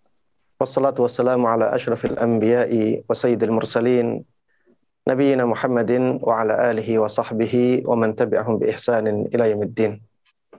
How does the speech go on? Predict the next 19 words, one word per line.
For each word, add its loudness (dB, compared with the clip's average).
Jemaah 0
sekalian 0
yang 2
saya 2
cintai 0
karena -2
Allah 0
Subhanahu -4
wa -8
taala. 0
Alhamdulillah, 0
segala 0
puji 0
hanya 0
bagi 0
Allah 0
Subhanahu -2
wa -2
taala 0